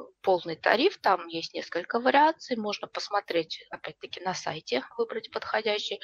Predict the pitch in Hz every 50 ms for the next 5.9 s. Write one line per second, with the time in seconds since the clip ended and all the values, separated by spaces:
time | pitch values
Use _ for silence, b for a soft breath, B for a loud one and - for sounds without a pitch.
0 | B B B B B - - - 285 381 392 294 233 - - - - - - 175
1 | - - - 175 175 - - - - - - _ _ _ _ _ _ _ _ _
2 | - - _ _ _ _ _ _ _ _ - B B B B B B B B 381
3 | 403 370 349 349 359 349 - - 277 269 - - 208 185 - - - - - -
4 | - 349 359 311 - - 269 220 220 214 208 208 220 - - - - - 196 -
5 | - - 254 320 403 403 381 349 349 - 214 - - - 190 - - _